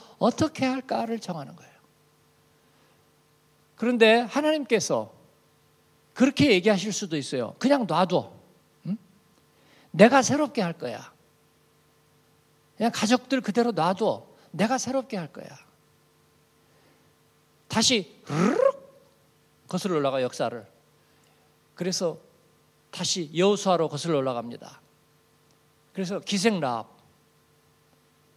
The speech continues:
하나님께서 "기생 라합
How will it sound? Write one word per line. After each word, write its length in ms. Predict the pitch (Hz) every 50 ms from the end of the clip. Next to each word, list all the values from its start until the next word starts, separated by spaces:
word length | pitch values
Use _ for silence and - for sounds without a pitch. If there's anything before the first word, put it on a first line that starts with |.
| _ -
하나님께서 720 | - 247 247 240 233 - 240 214 170 226 233 247 240 - - _ _ _ _ _ _ _ _ _ _ _ _ _ _ _ _ -
"기생 320 | - 190 175 226 220 208
라합 440 | 185 185 185 180 185 - - -